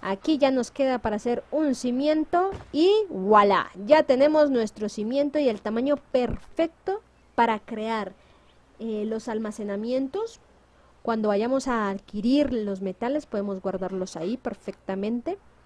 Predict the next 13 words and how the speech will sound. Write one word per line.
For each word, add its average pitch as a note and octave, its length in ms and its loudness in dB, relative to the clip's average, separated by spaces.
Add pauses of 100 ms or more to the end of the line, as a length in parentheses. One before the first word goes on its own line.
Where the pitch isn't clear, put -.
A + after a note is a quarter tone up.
(1600)
Paja A#3+ 380 2
podemos G#3 420 -4
guardar G3+ 340 -2
también, A3+ 580 0
madera, C4+ 840 4
todos D4 280 0
los D#4+ 200 -2
elementos B3 500 0
necesarios B3 560 -2
los G#3+ 140 -4
podemos F#3+ 440 -6
guardar. F3 440 -12
Entonces, G#3 800 -4